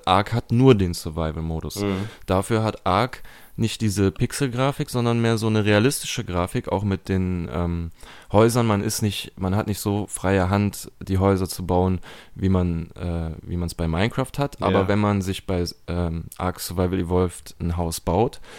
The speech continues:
Speaker 1: sieht das schon richtig geil aus. Wenn ich da an dein Haus denke, das du jetzt in den letzten Tagen zusammengezimmert hast aus
Speaker 2: Mhm.
Speaker 1: Holz, so richtig mit so einem Schrägdach und so und einem, äh, Dachstuhl, äh, oh, super geil, also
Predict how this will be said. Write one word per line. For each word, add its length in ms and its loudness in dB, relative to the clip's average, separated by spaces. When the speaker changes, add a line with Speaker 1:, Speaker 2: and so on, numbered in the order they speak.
Speaker 1:
sieht 180 -6
das 100 0
schon 160 -2
richtig 340 -2
geil 240 4
aus. 220 2
Wenn 100 2
ich 100 -4
da 100 -2
an 100 0
dein 300 2
Haus 240 -2
denke, 260 -2
das 160 0
du 80 -4
jetzt 220 -4
in 60 0
den 100 2
letzten 300 -4
Tagen 260 0
zusammengezimmert 760 -4
hast 220 -4
aus 160 -2
Speaker 2:
Mhm. 60 0
Speaker 1:
Holz, 260 4
so 80 0
richtig 320 -4
mit 120 0
so 100 0
einem 140 2
Schrägdach 600 -4
und 120 -2
so 200 0
und 160 4
einem, 320 4
äh, 200 4
Dachstuhl, 640 2
äh, 60 -4
oh, 640 0
super 320 0
geil, 340 4
also 360 -2